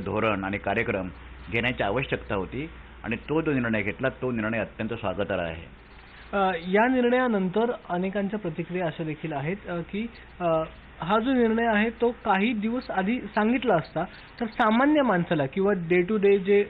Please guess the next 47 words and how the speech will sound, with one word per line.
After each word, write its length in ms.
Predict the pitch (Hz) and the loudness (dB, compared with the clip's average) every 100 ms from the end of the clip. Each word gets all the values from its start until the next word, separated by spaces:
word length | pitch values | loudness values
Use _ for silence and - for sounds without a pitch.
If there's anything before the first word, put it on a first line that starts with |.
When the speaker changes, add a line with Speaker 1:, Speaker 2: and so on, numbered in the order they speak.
| - | -2
Speaker 2:
व्यवहार 460 | 170 170 175 175 190 | 0 2 2 2 0
करतात, 400 | 175 175 165 151 - - 170 | 2 2 2 -2 -4 -6 0
दैनंदिन 440 | 180 202 196 196 | 2 4 4 4
व्यवहार, 260 | 170 147 170 - - - - | 4 2 0 -6 -20 -10 0
त्यांना 220 | 214 262 | 4 6
बरं 200 | 226 220 | 6 6
पडलं 280 | 214 190 175 | 6 4 4
असतं. 200 | 165 202 | 2 -2
आज 280 | 175 208 220 - - - - | 4 2 2 -6 -20 -20 -2
सगळीकडे 520 | - 240 285 262 240 233 | 2 4 4 4 4 4
जवळजवळ, 540 | 214 208 202 202 214 214 - - | 6 6 6 4 0 -2 -14 -8
अ, 140 | 190 180 175 - - - - - | -4 -4 -4 -16 -20 -20 -14 -6
असं 200 | 180 269 | 0 4
बोलायला 280 | 226 226 269 | 6 6 4
नको 120 | 220 | 4
पण 140 | 226 | 2
हलकल्लोळ 520 | 226 226 226 240 226 220 | 4 4 4 6 6 6
माजलेला 480 | 214 165 170 170 170 | 6 4 2 4 4
आहे 140 | 165 | 4
की 160 | 170 208 202 - - | 2 0 -2 -10 -2
व्यवहार 380 | 180 196 214 233 | 4 6 6 4
करायचा 420 | 226 220 226 214 | 4 4 4 4
कसा, 300 | 175 156 165 | 0 0 0
दोनशे, 380 | 165 170 170 202 | 2 2 4 2
अ, 240 | 196 170 170 170 - 175 - | 0 0 -2 -4 -12 -10 -2
शंभर 200 | 196 190 | 0 4
दोनशे 300 | 196 196 190 | 4 4 4
जर 80 | 208 | 2
व्यवहार 380 | 202 190 185 196 | 4 2 2 2
असेल 300 | 190 185 202 | 0 0 -2
तर 40 | |
ठीक 280 | 208 220 208 | 2 2 2
आहे, 100 | 160 156 - - | 0 -2 -16 -2
पाचशे 260 | 185 180 220 | -2 2 2
हजारचा 260 | 202 202 | 2 2
व्यवहार 260 | 208 196 208 | 2 2 2
करायचा 360 | 202 196 190 | 2 2 2
कसा, 180 | 165 160 | 0 0
दुकानदार 520 | 160 151 185 180 190 | 0 0 0 2 2
देत 240 | 170 175 175 | 4 2 2
नाही, 160 | 170 | -2
पेट्रोल 360 | 165 175 180 180 | 0 0 2 2
पंपवाले 300 | 190 185 175 | 2 2 0
देत 140 | 165 160 | 0 -4
नाही, 240 | 165 - | -6 -2
सगळेच 220 | 214 269 | 2 4
नाकारतायत. 480 | 233 208 175 151 156 | 4 2 0 -2 -4